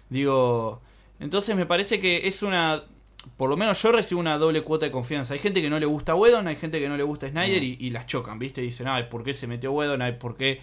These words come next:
Speaker 1: Whedon no se metió antes y, y dejaron cosas de Snyder?". Son gustos, repito. Yo por mi lado tengo la suerte de que los, las dos personas involucradas me gustan.
Speaker 2: Sí,
Speaker 1: Así
Speaker 2: tener en
Speaker 1: que
Speaker 2: cuenta que creo que la visión general de la película va a ser de Snyder, porque es una película de Snyder,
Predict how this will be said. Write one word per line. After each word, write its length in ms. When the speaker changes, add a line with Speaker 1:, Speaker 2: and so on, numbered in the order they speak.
Speaker 1:
Whedon 400
no 100
se 160
metió 340
antes 380
y, 340
y 120
dejaron 580
cosas 280
de 40
Snyder?". 320
Son 260
gustos, 300
repito. 340
Yo 200
por 220
mi 140
lado 340
tengo 240
la 100
suerte 280
de 60
que 80
los, 220
las 260
dos 140
personas 480
involucradas 920
me 220
gustan. 520
Speaker 2:
Sí, 280
Speaker 1:
Así 100
Speaker 2:
tener 120
en 80
Speaker 1:
que 60
Speaker 2:
cuenta 220
que 120
creo 180
que 140
la 140
visión 380
general 300
de 240
la 200
película 220
va 60
a 60
ser 160
de 120
Snyder, 460
porque 140
es 80
una 180
película 300
de 80
Snyder, 400